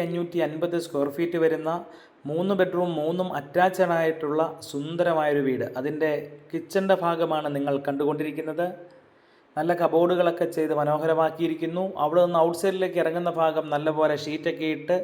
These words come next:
സ്റ്റെയർ എല്ലാം പിടിപ്പിച്ച് മുകളിലേക്ക് കയറേണ്ടവർക്ക് കയറിപ്പോകാനുള്ള സ്റ്റെയറുകളെല്ലാം കൊടുത്ത് ചെയ്തിരിക്കുന്നു.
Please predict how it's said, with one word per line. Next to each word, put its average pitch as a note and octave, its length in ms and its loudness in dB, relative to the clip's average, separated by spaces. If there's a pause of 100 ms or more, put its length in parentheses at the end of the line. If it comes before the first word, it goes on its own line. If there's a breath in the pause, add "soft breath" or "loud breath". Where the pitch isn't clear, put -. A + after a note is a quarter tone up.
(420 loud breath)
സ്റ്റെയർ D#3 360 2
എല്ലാം D#3 280 2
പിടിപ്പിച്ച് D3+ 500 -2 (220)
മുകളിലേക്ക് E3+ 580 2
കയറേണ്ടവർക്ക് D3+ 680 0 (120)
കയറിപ്പോകാനുള്ള D3 840 0
സ്റ്റെയറുകളെല്ലാം D3 760 0
കൊടുത്ത് C#3+ 320 0
ചെയ്തിരിക്കുന്നു. D#3 580 -2